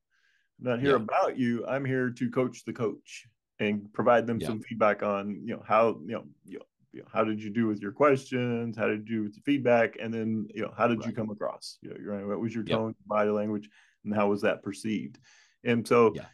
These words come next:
Speaker 1: uh, you know, and, and people are willing to pay for that. <laughs> You know, they, they pay us to do
Speaker 2: Yes.
Speaker 1: that, uh, because they see that as, as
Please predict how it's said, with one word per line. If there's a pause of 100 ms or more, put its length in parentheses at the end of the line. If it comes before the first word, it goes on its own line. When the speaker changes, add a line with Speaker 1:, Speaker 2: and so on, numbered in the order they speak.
(140)
Speaker 1:
uh,
you
know,
and,
and
people
are
willing
to
pay
for
that. (280)
<laughs>
You
know,
they,
they
pay
us
to
do
Speaker 2:
Yes. (720)
Speaker 1:
that,
uh,
because
they
see
that
as,
as